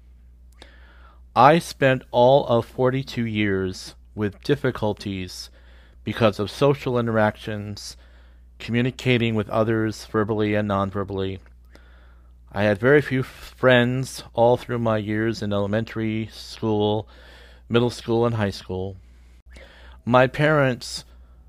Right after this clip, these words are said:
couldn't understand why I would rather stay home and watch T V most of the time or listen to music. This would be on the weekends, afternoons after school,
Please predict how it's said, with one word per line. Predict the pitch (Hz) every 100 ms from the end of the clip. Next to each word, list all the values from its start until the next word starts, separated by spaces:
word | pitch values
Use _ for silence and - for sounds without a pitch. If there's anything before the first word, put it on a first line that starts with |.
| - - - -
couldn't | - 156 147 165
understand | 131 131 127 - 123 117 107
why | 113 104 98 98
I | - 101
would | 101 101
rather | 107 104 101
stay | - - 110
home | 104 104 101 101 104 110 - - - - -
and | 107 101
watch | 107 - -
T | - 107
V | 101 101 110 117 - - - - 104
most | 101 -
of | 101
the | 95
time | 110 104 101 110 110 110
or | 104
listen | 104 - 107
to | 104
music. | 101 98 110 110 - - - - - - - - - -
This | 104
would | 113 101
be | 107 107
on | 101 101
the |
weekends, | 107 113 - 120 117 120 120 - - - - -
afternoons | 101 104 104 107 104
after | 101 98
school, | - - 110 110 113 110